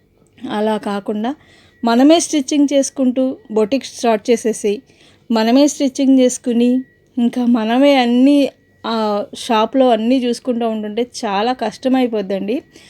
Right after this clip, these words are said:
కంపల్సరీగా బొటిక్ రన్ చేసేవాళ్ళు ఇద్దరు ముగ్గురు టైలర్స్ని కంపల్సరీగా పెట్టుకోవాలి. అలా పెట్టుకోకుండా ఇంకా మనమే దాంట్లో ఉండడం మాత్రం అసాధ్యం. అది డెవలప్ అనేది అవ్వదన్నమాట.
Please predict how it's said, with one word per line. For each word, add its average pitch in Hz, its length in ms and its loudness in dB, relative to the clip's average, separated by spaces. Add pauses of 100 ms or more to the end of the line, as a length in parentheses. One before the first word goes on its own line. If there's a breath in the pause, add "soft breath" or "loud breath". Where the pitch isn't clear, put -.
(280 loud breath)
కంపల్సరీగా 247 880 0
బొటిక్ 240 420 -2
రన్ 233 320 -2
చేసేవాళ్ళు 233 520 0
ఇద్దరు 226 400 -2
ముగ్గురు 202 320 -2
టైలర్స్ని 254 680 2
కంపల్సరీగా 247 720 -4
పెట్టుకోవాలి. 208 680 -6 (600 soft breath)
అలా 226 180 4
పెట్టుకోకుండా 269 800 2
ఇంకా 254 300 0
మనమే 240 440 0
దాంట్లో 247 420 0
ఉండడం 233 420 0
మాత్రం 226 340 0 (400)
అసాధ్యం. 214 460 -2 (440 soft breath)
అది 208 340 0
డెవలప్ 220 500 2
అనేది 254 420 0
అవ్వదన్నమాట. 233 640 0